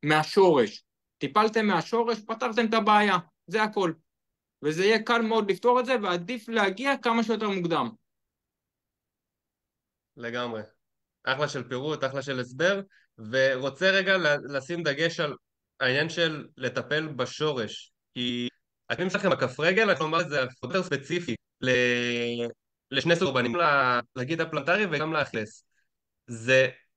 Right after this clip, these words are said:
Speaker 2: אתם כרגע חווים את הכאבים בכף רגל, זה נכון, זה הסימפטום של הכאב, זה חשוב להדגיש שזה לא בהכרח, אפילו ברוב הפעמים,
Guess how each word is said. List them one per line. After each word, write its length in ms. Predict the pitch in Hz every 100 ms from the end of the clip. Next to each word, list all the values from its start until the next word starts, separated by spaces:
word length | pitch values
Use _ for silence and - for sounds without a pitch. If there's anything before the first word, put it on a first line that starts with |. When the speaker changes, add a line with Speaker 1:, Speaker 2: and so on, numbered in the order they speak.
| _ _ _ _ _ _ 147
Speaker 2:
אתם 200 | 139 147
כרגע 280 | 165 208 226
חווים 260 | 185 196
את 40 | 202
הכאבים 420 | 190 151 143 180
בכף 380 | 185 135 - 139
רגל, 480 | 165 175 226 247
זה 140 | 180 127
נכון, 480 | 117 - 170 233 226
זה 320 | 120 110 170
הסימפטום 500 | 220 220 156 143 190
של 160 | 185 175
הכאב, 440 | 131 135 143 202 214 208 123 110
זה 260 | 120 131 127 127 _
חשוב 340 | - 127 202 226
להדגיש 380 | 226 175 214
שזה 220 | 220 175 139
לא 120 | 165
בהכרח, 640 | 185 165 - 175 180 - _ _ _ _ _ _ _ _ 117
אפילו 240 | 175 202
ברוב 260 | 160 175 214
הפעמים, 540 | 220 175 135 139 180